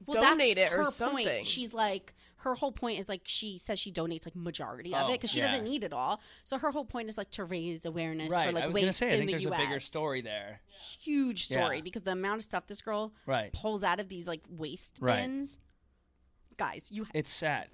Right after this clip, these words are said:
Speaker 1: look on Dumpster Talk. Okay, back to Swinger Talk.
Speaker 3: Yeah, well, I was on, I was on uh,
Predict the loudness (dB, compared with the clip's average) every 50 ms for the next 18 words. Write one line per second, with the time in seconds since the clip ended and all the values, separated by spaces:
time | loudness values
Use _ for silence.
0 | _ -6 -6 -4 -2 -4 -6 -4 -6 -8 -8 -10 -10 -10 -10 -10 -12 -12 -6 _
1 | -2 0 0 2 2 0 0 0 -2 -8 -6 -6 -6 -8 -8 -10 -10 -12 -12 -12
2 | -14 -14 -4 6 10 10 10 10 8 4 0 0 0 0 -2 -2 0 -2 -2 -2
3 | -2 -2 0 0 -2 0 -2 -4 -4 -6 -8 -10 -16 -20 _ _ _ -20 -10 -4
4 | 0 2 4 4 4 2 0